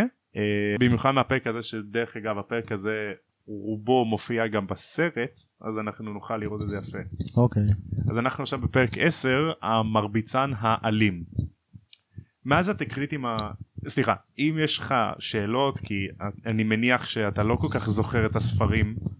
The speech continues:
Speaker 1: או את העלילה, כאילו, לפרטי פרטים, אז אם יש לך שאלות, תרגיש חופשי
Speaker 2: אוקיי.
Speaker 1: לעצור אותי. אני, כאילו, אספר, ואם תרגיש חופשי, תעצור אותי.
Speaker 2: סגור.
Speaker 1: אז מאז התקרית עם האפיוניות, פרופסור לוקהרט לא העז להציג לכיתה עוד בעלי חיים קסומים.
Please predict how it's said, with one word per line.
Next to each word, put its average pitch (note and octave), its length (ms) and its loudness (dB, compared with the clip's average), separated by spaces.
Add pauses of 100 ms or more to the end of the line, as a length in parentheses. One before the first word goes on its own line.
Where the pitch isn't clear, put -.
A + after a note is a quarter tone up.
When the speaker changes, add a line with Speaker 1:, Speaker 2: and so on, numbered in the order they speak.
(260)
Speaker 1:
או A2+ 80 -4
את A2 160 -4
העלילה, A2 960 4
כאילו, A#2 200 4
לפרטי A2 400 2
פרטים, D3+ 480 0
אז A#2 140 -2
אם B2 100 0
יש A2+ 80 -4
לך A2+ 100 -4 (160)
שאלות, A#2 400 -10
תרגיש A2 280 -10
חופשי A2+ 360 -12 (360)
Speaker 2:
אוקיי. A#2 240 4
Speaker 1:
לעצור A2 320 4
אותי. G2+ 160 -10 (120)
אני, B2+ 200 -8
כאילו, A#2 360 -6 (200)
אספר, G3 760 -2 (180)
ואם G#2+ 1200 -2
תרגיש A#2 260 0
חופשי, E3 260 0
תעצור G#2 320 -2
אותי. - 140 -16 (160)
Speaker 2:
סגור. G#2 480 4 (720)
Speaker 1:
אז A2+ 320 0
מאז C#3 320 4
התקרית C#3 440 -2
עם C3+ 160 0
האפיוניות, A2 840 2 (540)
פרופסור B2 500 4
לוקהרט C#3 400 4
לא B2 180 6
העז A#2+ 200 4
להציג A2 320 0
לכיתה A2 340 -2
עוד A#2+ 200 4
בעלי G#2+ 220 4
חיים G#2+ 220 -2
קסומים. F#2+ 540 -4